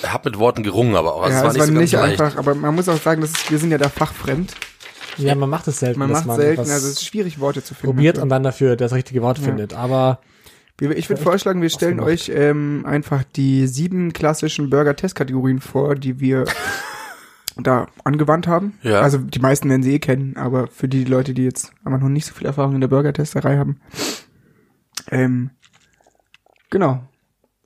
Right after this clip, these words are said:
Speaker 2: Die erste Kategorie, nach der wir analysiert haben, ähm, war die Farbe. Farbe,
Speaker 1: Ja.
Speaker 2: Farbe des, des Patties.
Speaker 1: Mhm.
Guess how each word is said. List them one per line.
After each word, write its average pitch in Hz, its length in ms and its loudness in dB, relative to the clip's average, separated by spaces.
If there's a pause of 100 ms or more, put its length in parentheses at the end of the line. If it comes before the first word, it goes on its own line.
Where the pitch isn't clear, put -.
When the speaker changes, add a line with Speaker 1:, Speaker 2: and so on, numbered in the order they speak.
Speaker 2:
Die 143 120 2
erste 170 260 0
Kategorie, 180 460 2
nach 170 160 2
der 151 260 2
wir 147 280 4
analysiert 139 520 0
haben, 165 360 -2
ähm, 131 440 -4
war 127 300 -4 (120)
die 131 60 -8
Farbe. 139 500 0 (1300)
Farbe, 135 280 -2
Speaker 1:
Ja. - 60 -20
Speaker 2:
Farbe 147 340 2
des, 151 420 -4
des - 120 -4
Patties. 196 460 -2 (100)
Speaker 1:
Mhm. 110 320 -4